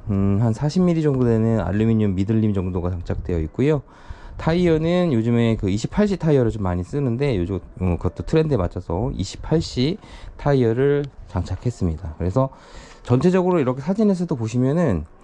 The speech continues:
자전거가 카본, 이렇게 카본 자전거다라고 느낌을 줄 수 있는,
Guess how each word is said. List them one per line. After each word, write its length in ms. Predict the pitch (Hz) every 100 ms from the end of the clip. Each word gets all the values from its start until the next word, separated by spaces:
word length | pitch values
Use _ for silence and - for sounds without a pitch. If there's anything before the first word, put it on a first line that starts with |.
| - -
자전거가 800 | - 104 135 131 147 156 85 60
카본, 460 | - 214 247 - 76
이렇게 560 | 104 101 90 80 - -
카본 340 | - 233 277
자전거다라고 1120 | 233 175 117 98 82 80 85 85 - 87 160 - - - - -
느낌을 360 | - 107 98
줄 140 | - 85
수 220 | - 90
있는, 480 | 82 78 120 175